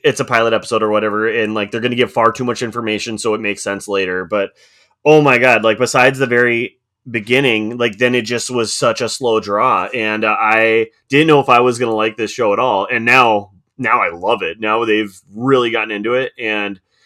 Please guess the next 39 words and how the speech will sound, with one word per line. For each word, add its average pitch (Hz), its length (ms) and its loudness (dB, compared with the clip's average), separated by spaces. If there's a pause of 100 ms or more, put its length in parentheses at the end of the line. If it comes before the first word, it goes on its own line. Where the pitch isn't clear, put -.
(140)
Chad, 139 200 2
I 131 60 2
think 139 140 -4
you 143 80 2
hit 127 100 0
the 120 80 -12
nail 113 160 -2
on 110 60 -6
the 104 80 -6
head. 107 160 -4
Like, 104 180 -4
this 143 240 0
is 135 240 -4
the, 101 480 0 (560)
by 135 160 4
far 120 240 2
the 110 140 -2
most 120 680 -2 (460)
movie 127 360 2
quality 107 540 0
show 104 320 -2
I've 95 220 -2
seen 104 440 -6
on 92 200 -4
television 95 560 -4
in 104 120 -10
a 90 80 -8
long 92 760 -2
time, 92 280 -6
and 90 100 -8
I 95 40 -2
don't 101 80 -4
even 101 100 -6
know 98 80 -6
what 92 120 -6
to - 60 -20
compare 92 340 -8
it 85 80 -14
to, 80 180 -8